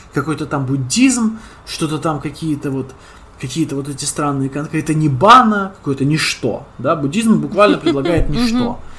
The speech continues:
Speaker 1: Но это странно. Ну, для... ну, я вот не представляю, чтобы человек этого захотел, не проверив сперва,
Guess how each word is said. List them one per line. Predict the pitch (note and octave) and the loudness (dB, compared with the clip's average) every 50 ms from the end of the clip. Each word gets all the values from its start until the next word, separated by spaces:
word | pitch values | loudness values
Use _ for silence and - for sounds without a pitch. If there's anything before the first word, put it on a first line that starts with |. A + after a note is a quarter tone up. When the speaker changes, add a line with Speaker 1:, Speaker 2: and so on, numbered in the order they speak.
| - - - - - - - - - | -18 -20 -20 -20 -20 -20 -20 -10 -4
Speaker 1:
Но | - C#3+ | -2 -2
это | D3+ D#3+ E3 | 0 0 -2
странно. | - - - E3+ E3 D3+ C3+ A#2+ A2 G2+ G2 - - - - | -4 0 4 4 4 4 4 2 -2 -4 -8 -12 -16 -16 -12
Ну, | - D#3 D#3 D3 | -8 -8 -6 -6
для... | - C3+ D3 D3+ D3 C3+ - - | -6 -4 0 2 2 0 0 -2
ну, | F3 G3 F#3 E3 | -2 0 2 4
я | D#3+ E3+ E3+ | 4 4 2
вот | E3 E3 E3 - | 2 -2 -4 -8
не | E3 D#3 | -10 -8
представляю, | - - - - D#3 C#3+ C#3 A2+ F#2+ | -8 -8 -8 -4 -2 0 0 -2 -2
чтобы | - - A2+ G#2+ | -4 -8 -10 -10
человек | A2 - - C3+ F3 G3 - | -10 -8 -4 -4 -4 -2 -4
этого | C#3+ - A#2+ B2 | -6 -10 -8 -8
захотел, | A#2 C3 B2 - B2 A#2+ - E3+ F#3+ G3+ G#3 G3+ - - - - - - - - - - - - - - - - - - - - - | -8 -8 -8 -8 -8 -6 -4 -4 -4 -4 -6 -8 -14 -20 -20 -20 -20 -20 -20 -20 -20 -20 -20 -20 -20 -20 -20 -20 -20 -20 -14 -6 -2
не | D#3 D#3+ D3+ | 0 0 2
проверив | C3 E3 D3+ D3 D#3+ F3 F3 E3+ - | 2 4 6 8 8 8 6 6 2
сперва, | - - - D#3 C#3+ C#3 C#3 C#3+ D3+ D3+ C#3 C3 - - | -2 -2 0 0 0 2 4 4 4 4 4 4 2 -2